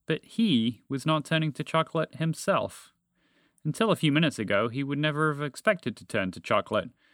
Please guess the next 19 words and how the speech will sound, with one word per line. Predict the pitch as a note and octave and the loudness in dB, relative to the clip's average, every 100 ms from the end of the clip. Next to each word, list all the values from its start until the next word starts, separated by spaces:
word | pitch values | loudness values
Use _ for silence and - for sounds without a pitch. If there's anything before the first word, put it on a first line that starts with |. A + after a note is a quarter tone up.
| _ _ _ _ _ | _ _ _ _ _
But | - F3 | 0 4
now | A3+ A#3 | 6 6
his | G3+ G3 | 2 4
world | F#3+ E3 | 4 4
was | D#3 | 2
upside | E3 - D#3+ D3+ | 0 2 0 2
down, | C#3 G2 E2 F2+ _ - | 0 0 -2 -6 _ -8
and | C3+ | -6
suddenly | - A#3 E3 G#2+ A2 A#2+ | -2 0 0 0 0 -2
not | C#3+ G3+ - | 0 0 0
turning | - G#2 G2 | -2 -2 -4
to | - | -8
chocolate | - G#2+ - B2+ - - | -2 -2 2 0 0 -2
was, | G3+ C3 A2 A2+ - | 2 4 2 -2 -10
in | B2+ C3 | -8 -2
fact, | D#3 D3 - - - | 0 -2 -4 -20 -4
confusing | D#3+ - G#3+ D3+ G2+ G#2 | -4 -2 -2 -2 -2 -2
to | F#2+ | -4
him. | F#2+ F#2 F2 | -4 -4 -4